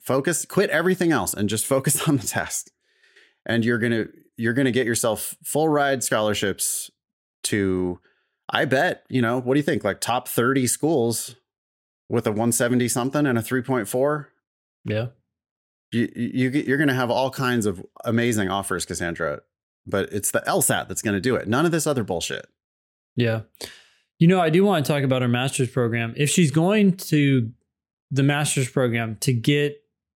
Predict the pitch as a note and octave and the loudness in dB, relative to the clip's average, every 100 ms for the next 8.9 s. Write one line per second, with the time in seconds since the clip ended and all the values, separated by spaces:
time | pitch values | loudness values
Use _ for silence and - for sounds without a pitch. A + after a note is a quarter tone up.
0 | - C#3+ C3+ B2+ A#2+ C#3 C3 - F#2+ - | -2 0 2 2 2 0 0 -2 -2 -4
1 | - A#2 A2 B2 A#2+ A#2+ A#2+ A2 A2+ A2+ | -6 -6 -2 0 0 -2 -2 -2 -2 -2
2 | A2 G#2 A#2+ A#2+ B2 A#2 A#2 A2+ A2+ A2 | -4 -2 -2 0 2 2 2 0 0 -2
3 | G2 - A2+ A2+ A2+ A2 - A#2 A#2+ A2+ | -4 -2 -2 -2 -4 -6 -4 -4 -2 -2
4 | A#2 - - B2 A2+ A#2+ A2 G#2+ _ _ | -4 -4 0 2 2 0 -2 -8 _ _
5 | _ - E3 C3+ C3+ E3+ C#3+ B2+ A#2 A2+ | _ -2 0 2 2 2 2 2 2 0
6 | C#3+ C3+ A#2 G#2+ G#2+ A2+ G#2+ B2 B2 A2 | -2 0 0 0 -2 -4 -4 -2 -2 -4
7 | G#2 G2+ G#2+ G#2 A2 - - - - _ | -4 -4 -6 -6 -8 -10 -20 -20 -20 _
8 | _ - C#3 D#3+ C#3 C3+ C#3+ F#2 D#2+ | _ 0 2 4 2 4 4 2 -4